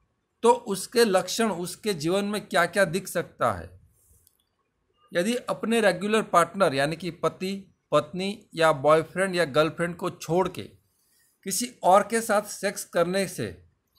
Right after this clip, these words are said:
आपके रेगुलर पार्टनर के साथ आपका सामाजिक और सेक्सुअल जीवन पर असर होता है, क्योंकि यदि आपको डर लगने लगता है कि मेरे से यदि मेरे पार्टनर को कहीं एचआईवी ना हो जाए, इसीलिए आप कुछ हद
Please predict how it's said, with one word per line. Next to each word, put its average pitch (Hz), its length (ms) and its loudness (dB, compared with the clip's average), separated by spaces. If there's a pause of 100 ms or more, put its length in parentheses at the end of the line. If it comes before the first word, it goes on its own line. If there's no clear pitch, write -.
(360)
आपके 190 340 4
रेगुलर 202 500 2
पार्टनर 185 460 0
के 196 140 -6
साथ 139 200 0 (360)
आपका 196 380 4
सामाजिक 180 680 -2
और 202 220 0 (680)
सेक्सुअल 202 680 0
जीवन 180 280 0
पर 208 160 -2
असर 160 300 -4
होता 117 360 -4
है, 85 220 -12 (580)
क्योंकि 190 300 -10 (120)
यदि 208 140 0
आपको 196 320 6
डर 190 200 8
लगने 208 300 2
लगता 196 300 0
है 196 60 6
कि 190 160 -6
मेरे 170 340 0
से 214 160 -6
यदि 190 160 -4
मेरे 180 200 -4
पार्टनर 175 420 -2
को 185 120 -8
कहीं 180 240 -8 (100)
एचआईवी 160 380 -2
ना 147 180 0
हो 131 220 0
जाए, 101 320 -8 (440)
इसीलिए 214 640 0
आप 175 380 0 (260)
कुछ 208 280 -8
हद 170 200 -4